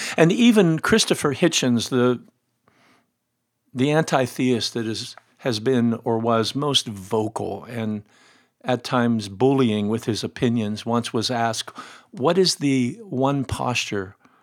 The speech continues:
of those that believe in God that is the most difficult to overcome?" And he himself said, "It's the fine-tuning of the universe."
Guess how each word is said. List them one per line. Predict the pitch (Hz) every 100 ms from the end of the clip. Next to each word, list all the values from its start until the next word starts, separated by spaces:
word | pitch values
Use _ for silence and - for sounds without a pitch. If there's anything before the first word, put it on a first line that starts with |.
| _ _ _ -
of | 127 117
those | 127 127
that | 120
believe | 120 120 120 123
in | 110
God | 110 107 104
that | 117 110
is | -
the | 117
most | 117 - -
difficult | 123 123 - 110 -
to |
overcome?" | 120 110 117 - 113 107
And | 101
he | 117
himself | 110 113 - 104 -
said, | 101 101 - _ - _ -
"It's | - -
the | -
fine-tuning | - 120 123 117 - 139 120 117 110 117
of | 107
the | 101
universe." | 101 98 98 101 101 - -